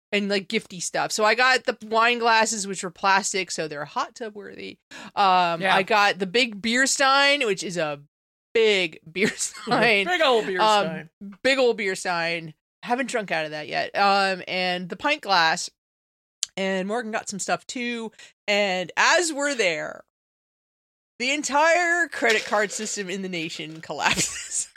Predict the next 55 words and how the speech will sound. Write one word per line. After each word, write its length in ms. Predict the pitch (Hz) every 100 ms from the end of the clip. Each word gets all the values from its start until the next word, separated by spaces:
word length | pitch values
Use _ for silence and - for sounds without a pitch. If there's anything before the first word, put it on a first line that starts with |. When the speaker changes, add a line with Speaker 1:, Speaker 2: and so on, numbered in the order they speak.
| -
Speaker 2:
Holy 260 | 285 339 175
crap. 600 | - - 226 311 170 - _ _ _ - - 302 -
Speaker 1:
And 360 | 269 262 262 247
they're 180 | 254 240
like, 240 | 233 226
"Yeah, 160 | 214 214
we 100 | 233
can't 220 | 254 233
do 80 | 214
anything." 220 | 190 208
And 160 | 220 202
so 100 | 214
Morgan 240 | 220 247
and 60 | 226
I 60 | 214
are 40 |
like, 140 | 185
"Well, 100 | 180
we 160 | 214 339
have 120 | 440
cash." 600 | - 339 320 147 117 220 -
And 200 | 214 196
they're 140 | 190
like, 180 | 180 175
"Okay, 260 | 185 185 160
we 60 |
can 100 | 160
do 100 | 170
that." 240 | 156 104 -
So 200 | 175 175
we 100 | 180
got 180 | 208 226
our 120 | 208
stuff. 400 | 190 165 160 _ _ _ _ _ -
Um, 340 | 180 170 156 147
but 100 | 226
yeah, 260 | 240 240 190 - -
but, 80 | 214
like, 180 | 226
they 60 | 220
had 100 | 226
to 60 | -
shut 380 | - - 233 208
everything 500 | 214 233 196 208 180
down 300 | 180 202 185
because 240 | 180 165
they, 140 | 165 160
nobody 320 | 165 175 180
could 200 | 151 139
buy 280 | 143 170 139
any. 260 | 80 - -
You 140 | 170
couldn't 200 | 160 190
Speaker 2:
Wow. 220 | 175 139
Speaker 1:
use, 260 | 156 147